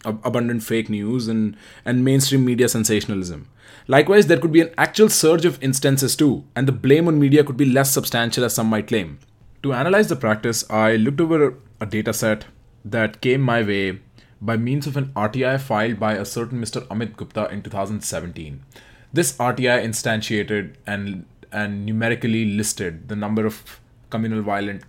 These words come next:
cases, the number of injuries in such cases, and the number of deaths in such cases.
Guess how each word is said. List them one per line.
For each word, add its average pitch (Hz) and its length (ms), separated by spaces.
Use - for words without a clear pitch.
cases, 143 520
the - 180
number 104 240
of 98 180
injuries 107 580
in 110 140
such 113 240
cases, 135 480
and 110 100
the 107 60
number 104 240
of 95 220
deaths 98 260
in 90 80
such - 240
cases. - 460